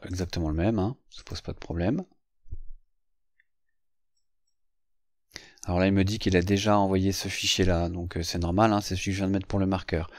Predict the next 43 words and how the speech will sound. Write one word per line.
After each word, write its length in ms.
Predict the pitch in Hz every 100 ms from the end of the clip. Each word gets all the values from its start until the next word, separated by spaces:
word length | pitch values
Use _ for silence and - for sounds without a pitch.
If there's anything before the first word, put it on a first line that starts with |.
| - - -
Donc 120 | -
on 40 | 87
va 100 | 85
juste 300 | 95 98 -
lui 100 | 95
dire 420 | 92 92 87 78 - _ _ _ _ _ - _ - -
de 280 | - - 90
le 80 |
remplacer. 640 | 85 82 76 76 90 107 - - _ _ - - - _ _
Ce 240 | - -
sera 180 | - 90
le 140 | 90
même 260 | 90 90 85
pour 140 | -
les 120 | 80
deux. 300 | 87 135 - _ _ _ _ _ _ _ _ _ _ _ _ _ -
Je 60 | -
peux 100 | 113
mettre 220 | 101 92
le 80 | 87
crédit, 480 | 98 92 113 147
hein, 160 | 117 113
par 200 | - 85
exemple, 440 | 87 92 92 -
euh, 340 | 85 82 82 82
si, 380 | - - 92 80
euh, 120 | 78
j'ai 160 | 85
récupéré 440 | 85 85 - 90 90
cette 180 | - -
photo 300 | 92 - 90
sur 240 | - 85
un 60 | 85
site, 360 | - 95 -
euh, 120 | 82
je 120 | 82 80
peux 400 | - 85 85 80
mettre 520 | 85 85 - - 80
l'adresse 460 | 78 80 82 90 85
du 100 | 87
site 280 | - - 80
en 60 |
question. 520 | - 90 - 143 202